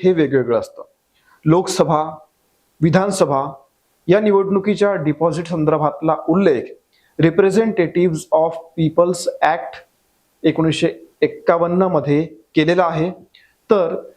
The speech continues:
राष्ट्रपती आणि उपराष्ट्रपती निवडणुकीच्या डिपॉझिटचा उल्लेख हा President and Vice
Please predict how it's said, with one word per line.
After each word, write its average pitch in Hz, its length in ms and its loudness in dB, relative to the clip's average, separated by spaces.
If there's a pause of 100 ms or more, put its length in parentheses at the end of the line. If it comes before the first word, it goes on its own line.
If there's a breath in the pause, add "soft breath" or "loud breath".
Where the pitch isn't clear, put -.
(200 soft breath)
राष्ट्रपती 214 640 0
आणि 185 260 0
उपराष्ट्रपती 190 1000 -2
निवडणुकीच्या 165 840 0
डिपॉझिटचा 143 800 0 (140)
उल्लेख 160 300 2 (440)
हा 160 120 2 (540 loud breath)
President 202 500 2 (220)
and 165 260 -2 (220)
Vice 175 280 0